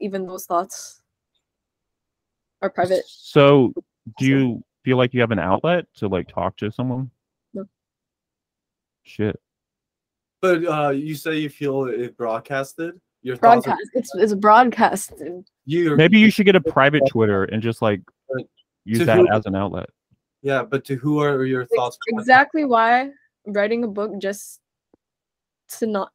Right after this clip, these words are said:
Speaker 1: to publish it but have no one read it, like, like, there's no copies out there. Like, it's, it's published, but it's completely private.
Speaker 3: Mm-hmm.
Speaker 1: No one has access to the books. There's thousands of the books available. They're published. They're real.
Speaker 3: Mm-hmm.
Speaker 1: But no one can have access to them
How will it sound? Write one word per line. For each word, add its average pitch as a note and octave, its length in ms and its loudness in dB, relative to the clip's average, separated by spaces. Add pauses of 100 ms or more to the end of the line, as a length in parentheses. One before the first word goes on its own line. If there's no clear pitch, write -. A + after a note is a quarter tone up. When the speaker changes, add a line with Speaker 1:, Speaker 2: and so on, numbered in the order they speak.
Speaker 1:
to C4+ 100 -2
publish C4+ 440 2
it D4+ 180 -4
but - 160 -2
have G#3 160 -2
no G3+ 140 -2
one G#3 120 -4
read F#3 200 -2
it, G#3+ 120 -2
like, F3 280 -6
like, F#3+ 240 -4
there's G#3+ 220 -2
no A3+ 200 0
copies G#3 380 -2
out G3 220 -4
there. E3+ 200 -4
Like, E3+ 240 -6
it's, - 280 -8 (300)
it's A3 200 2
published, D4 580 4
but G#3+ 140 2
it's G#3 180 -2 (380)
completely A3+ 480 0
private. F#3+ 500 0 (800)
Speaker 3:
Mm-hmm. E3 300 0
Speaker 1:
No G#3+ 100 4
one A#3+ 140 6
has A3+ 240 0
access G3+ 400 0
to - 120 -12
the F#3+ 80 0
books. F3 300 -2
There's G3+ 200 -2
thousands G#3+ 500 4
of F3 100 -6
the F#3 60 -6
books F#3+ 300 -4
available. F3+ 460 0
They're D#3+ 120 -4
published. F#3 420 -2
They're F3 140 -4
real. F3 400 -2 (320)
Speaker 3:
Mm-hmm. C#3+ 280 -2 (520)
Speaker 1:
But G3+ 100 0
no G3+ 120 2
one G#3 120 0
can G#3+ 140 -2
have F3+ 160 -2
access F#3 380 -2
to E3 100 -8
them D#3+ 320 -12